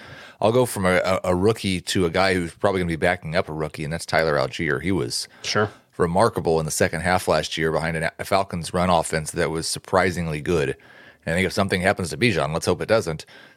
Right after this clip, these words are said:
Speaker 1: then Allgeier would be in a situation where he's getting fifteen to twenty touches and probably a top twenty running back.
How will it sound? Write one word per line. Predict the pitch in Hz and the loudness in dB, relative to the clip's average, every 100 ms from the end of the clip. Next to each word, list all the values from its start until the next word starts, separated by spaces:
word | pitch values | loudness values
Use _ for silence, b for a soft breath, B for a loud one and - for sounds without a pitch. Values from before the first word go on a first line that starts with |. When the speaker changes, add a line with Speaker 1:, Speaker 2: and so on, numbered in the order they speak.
| - | -2
Speaker 1:
then | 87 | 2
Allgeier | 90 85 92 | 4 4 4
would | 107 82 | 4 4
be | |
in | 82 | 0
a | |
situation | 76 85 85 80 - | -2 -2 2 2 2
where | 80 | 0
he's | 78 | 2
getting | 87 82 | 2 0
fifteen | 95 - - 78 | -2 -2 0 -2
to | |
twenty | - 87 80 | 2 2 2
touches | 85 - 80 76 | 2 2 -2 -4
and | 76 | -2
probably | - 87 87 95 | 2 2 2 0
a | |
top | 87 98 87 | 2 2 0
twenty | - 101 98 | 0 0 2
running | 113 120 | 0 0
back. | - | -4